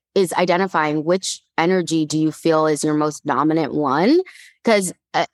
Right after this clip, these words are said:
there's, sometimes what happens is people lean into one energy, not because they actually want to, but because they feel they have to. So they might resonate more with the masculine energy, whereas naturally they're like, "Actually, I really like to receive. Actually, I really like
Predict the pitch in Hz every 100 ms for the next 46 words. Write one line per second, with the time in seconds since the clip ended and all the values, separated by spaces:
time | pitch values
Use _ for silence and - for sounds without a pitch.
0 | - - 196 214 220 220 - - 254 285
1 | 277 262 196 190 208 185 - 208 202 170
2 | 156 165 185 151 165 156 160 170 156 170
3 | 175 170 - 247 254 196 185 165 _ _
4 | - 185 - 175 147 156 - 269 233 202
5 | 185 180 185 160 165 - - 170 170 202
6 | 240 240 254 262 - 320 339 392 - -
7 | 214 226 233 180 175 208 233 240 190 190
8 | 170 180 180 175 - 160 185 - 208 147
9 | 170 156 160 160 180 175 165 165 175 202
10 | - 196 170 160 160 165 151 _ - -
11 | 185 - 302 202 170 190 180 175 - 214
12 | 190 214 - - 277 208 165 165 - 233
13 | 214 180 185 180 180